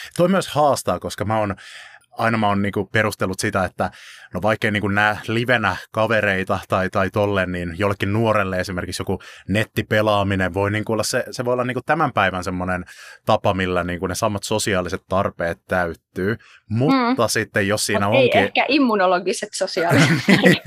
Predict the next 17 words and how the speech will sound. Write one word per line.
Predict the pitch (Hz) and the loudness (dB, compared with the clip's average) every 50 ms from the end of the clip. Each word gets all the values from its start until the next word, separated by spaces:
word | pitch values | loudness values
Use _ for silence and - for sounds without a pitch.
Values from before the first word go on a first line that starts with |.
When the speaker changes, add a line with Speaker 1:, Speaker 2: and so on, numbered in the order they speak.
| 139 240 - | -2 0 0
Speaker 2:
tarpeet. | 147 139 - - - 294 254 - - 220 - - 240 269 - - 202 - - | 0 0 0 -2 -2 -2 0 0 0 -2 -2 -4 -12 -16 -14 -14 -10 -4 -2
Speaker 1:
Niin, | 135 135 123 110 98 95 | 0 2 4 4 4 4
aivan, | 95 117 117 110 104 95 101 95 104 | 4 4 4 4 4 4 2 2 2
että | 104 - - | 2 2 2
se | 127 117 | 4 4
ei | 120 117 | 4 4
niinku | 120 113 139 139 | 2 0 0 0
ihan | 139 139 139 117 - | 2 2 0 0 0
täysin | - 139 143 135 110 98 87 | 0 0 0 2 0 0 -2
sitä | 82 92 87 - 90 87 | -2 -4 -2 -2 -2 -2
niin | 87 85 | -2 -2
kuitenkaan | - 107 101 98 92 92 85 80 - 85 82 80 | -2 0 0 0 0 -2 -4 -4 -4 -4 -4 -4
ehkä | 78 - - 95 | -4 -4 -4 -4
sitten | 92 90 - - - - | -4 -6 -6 -8 -8 -4
korvaa. | - 101 95 92 82 85 - - - - - - - - - - | -2 -2 -2 -2 -2 -4 -6 -6 -10 -16 -14 -16 -18 -6 0 2
Hullun | 208 247 240 208 151 123 | 2 4 4 2 2 2
mielenkiintoista. | 117 113 113 104 95 90 85 87 80 80 80 76 - - 90 | 2 2 2 2 0 -2 -4 -6 -6 -6 -6 -6 -4 -6 -6